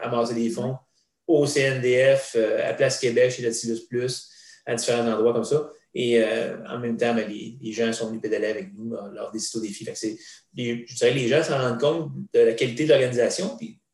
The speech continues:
pourquoi c'est très, très, très sécuritaire. Et aussi, ben, on est, c'est, c'est très rare que quelqu'un dans, quelqu'un pesé dans la région de Québec, que personne dans sa famille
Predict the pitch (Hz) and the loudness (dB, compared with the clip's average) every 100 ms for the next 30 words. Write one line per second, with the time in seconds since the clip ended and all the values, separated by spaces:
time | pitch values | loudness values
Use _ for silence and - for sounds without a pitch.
0 | _ _ _ - 139 120 117 123 - 139 | _ _ _ 0 0 0 2 2 2 -2
1 | 131 151 147 139 117 110 135 190 220 - | 0 0 0 -4 -4 -2 0 -2 -6 -14
2 | - - 127 113 139 131 120 120 131 - | -20 -10 -6 -2 2 2 2 -4 -8 -16
3 | - _ - - - 139 131 127 123 - | -20 _ -14 -10 -8 -4 -4 -4 -6 -10
4 | - 120 147 135 160 170 117 - 117 143 | -6 4 6 6 6 4 4 4 4 0
5 | 143 127 120 - - 135 _ _ - - | 0 -2 -4 -10 -14 -20 _ _ -8 -2
6 | 135 127 120 135 123 117 117 110 131 127 | -2 -2 -2 2 4 4 2 2 0 0
7 | 117 117 - 143 123 117 117 120 135 131 | -4 -2 -2 -2 0 2 2 0 -4 -6